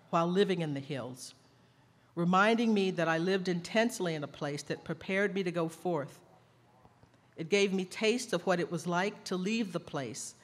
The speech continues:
and explore, first on L S A in France, and then an internship in Jersey City, and then come back home to Dartmouth to be readied for the final send-off. The spirit embodied in that line of Dear Old Dartmouth,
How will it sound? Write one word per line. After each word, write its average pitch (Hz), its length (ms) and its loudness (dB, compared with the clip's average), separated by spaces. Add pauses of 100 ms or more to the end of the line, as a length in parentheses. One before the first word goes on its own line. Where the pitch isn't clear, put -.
and 151 120 -4
explore, 156 580 -4 (680)
first 196 520 0
on 165 140 -2
L 165 200 0
S 165 200 -2
A 170 180 0
in 151 100 -4
France, 208 540 0 (720)
and 170 140 0
then 196 260 4
an 180 140 0
internship 190 680 -4
in 160 100 -4
Jersey 160 340 -4
City, 151 400 -4 (760)
and 170 100 -2
then 151 100 -2
come 151 220 -4
back 202 480 0
home 202 280 2
to 202 120 -6
Dartmouth 156 500 -2 (360)
to - 80 -8
be 170 140 -2
readied 185 400 2
for 170 160 -2
the 156 100 -2
final 165 420 -2
send-off. 143 640 -6 (1120)
The 160 80 -4
spirit 240 540 2
embodied 165 540 2
in 160 120 0
that 165 200 0
line 170 340 2
of 151 140 -6
Dear 156 140 -4
Old 143 180 -6
Dartmouth, 139 460 -6